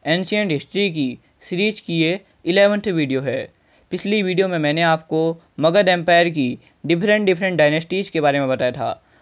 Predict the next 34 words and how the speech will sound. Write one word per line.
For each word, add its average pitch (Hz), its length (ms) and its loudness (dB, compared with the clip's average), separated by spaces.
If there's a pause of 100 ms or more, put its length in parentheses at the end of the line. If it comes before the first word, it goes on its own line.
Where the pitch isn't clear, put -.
और 175 180 4
मौर्य 175 280 2
शासक 165 380 -2 (280)
अशोक 202 340 -2
के 208 100 0
बारे 156 220 2
में 156 120 0
भी 156 80 0
हमने 135 320 -2 (300)
पढ़ 156 140 4
लिया 139 240 2
था। 120 360 -6 (240)
तो 202 80 2
आज 175 380 2
की 214 100 -6
इस 208 140 -6
वीडियो 180 240 -2
में 175 120 -2
मैं 147 120 0
आपको 165 560 -2 (240)
मौर्यन 175 380 2
डायनेस्टी 175 440 0
के 120 280 -2 (300)
एंड 208 260 0
होने 170 280 2
के 160 220 -4 (240)
रीजन्स 175 400 0
के 175 160 -2
बारे 143 180 2
में 135 100 -2
बताऊंगा। 123 440 -4 (340)
उसके 180 260 -2
बाद 180 220 4
हम 180 240 -2